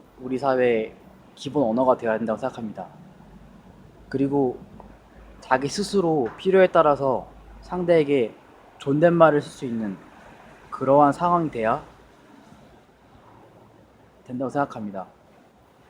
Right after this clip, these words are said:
그 조선 사회라는 것이 사실 다를 것이 없는 것 같습니다.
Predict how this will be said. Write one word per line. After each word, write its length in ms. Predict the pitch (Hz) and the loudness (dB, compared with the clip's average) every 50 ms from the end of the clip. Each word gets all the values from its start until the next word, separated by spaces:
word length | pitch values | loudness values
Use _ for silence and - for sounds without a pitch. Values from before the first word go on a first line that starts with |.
| _ _ _ _ _ _ _ _ _ _ _ _ _ _ _ _ _ _ _ _ _ _ _ _ _ _ _ _ _ _ _ _ _ _ - _ _ - - _ - _ _ _ _ _ - - - _ _ _ _ _ _ _ _ _ _ _ _ _ _ _ _ _ _ _ _ - - - | _ _ _ _ _ _ _ _ _ _ _ _ _ _ _ _ _ _ _ _ _ _ _ _ _ _ _ _ _ _ _ _ _ _ -20 _ _ -20 -20 _ -20 _ _ _ _ _ -20 -20 -20 _ _ _ _ _ _ _ _ _ _ _ _ _ _ _ _ _ _ _ _ -20 -20 -20
그 120 | - 101 | -20 -18
조선 280 | - - 127 135 170 175 | -14 -6 0 2 2 4
사회라는 420 | 170 190 180 170 165 165 160 160 | 6 6 8 8 8 6 6 6
것이 140 | 143 135 123 | 4 0 0
사실 300 | - 160 151 147 143 127 | -2 -6 -8 -8 -8 -6
다를 480 | - - 123 127 135 139 139 139 131 120 | -2 -2 0 0 2 0 0 0 -2 -2
것이 160 | 139 127 120 | -4 -4 -2
없는 240 | 107 101 104 113 127 | -2 -2 -2 -4 -4
것 80 | 131 | -4
같습니다. 440 | 123 104 - - - 98 92 95 90 | -4 -6 -6 -8 -14 -14 -12 -14 -14